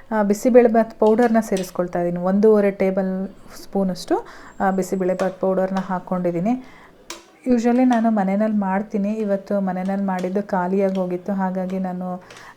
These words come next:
ಆ, ಸ್ಯಾಚೆಟಲ್ಲಿ ಬರುತ್ತಲ್ವ ಎಮ್ ಟಿ ಆರ್‌ದು, ಅದನ್ನು ತಂದು ಸೇರಿಸ್ಕೊಂಡಿದ್ದೀನಿ. ಮನೆಯಲ್ಲಿ ಮಾಡಿದ್ದಾದರೆ ಎರಡು ಟೇಬಲ್ ಸ್ಪೂನ್ ಫುಲ್ ಹಾಕ್ಕೊಳ್ತೀನಿ. ಈ ಸ್ಯಾಚೆಟ್ದು ಆಗಿರೋದ್ರಿಂದ ಒಂದೂವರೆ ಟೇಬಲ್ ಸ್ಪೂನ್ ಹಾಕ್ಕೊಂಡಿದ್ದೀನಿ. ಇದನ್ನು ಚೆನ್ನಾಗಿ ಒಂದು ಸಲ ಮಿಕ್ಸ್ ಮಾಡಿಬಿಟ್ಟು ಲಿಡ್ ಕ್ಲೋಸ್ ಮಾಡಿ ಎರಡು ವಿಷಲ್ ಕೂಗಿಸ್ಕೊಳ್ತೀನಿ.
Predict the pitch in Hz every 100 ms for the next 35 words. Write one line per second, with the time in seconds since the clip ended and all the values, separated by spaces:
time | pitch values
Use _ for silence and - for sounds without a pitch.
0 | - 190 190 190 196 202 190 185 180 180
1 | 175 175 175 175 180 175 185 175 180 196
2 | 196 190 185 190 185 175 175 - 180 180
3 | 190 247 214 196 226 233 220 208 202 202
4 | 208 262 208 196 208 220 208 202 202 208
5 | 202 208 202 190 190 190 190 185 233 -
6 | - - - 214 - 208 208 214 208 220
7 | 208 202 196 196 208 311 240 196 196 190
8 | 185 185 180 180 185 180 180 170 170 165
9 | 180 254 - - - - 254 247 247 247
10 | 247 254 240 233 220 208 196 - 202 190
11 | 190 190 247 202 190 208 190 190 185 226
12 | 226 180 180 180 180 185 180 180 170 156
13 | 165 170 185 339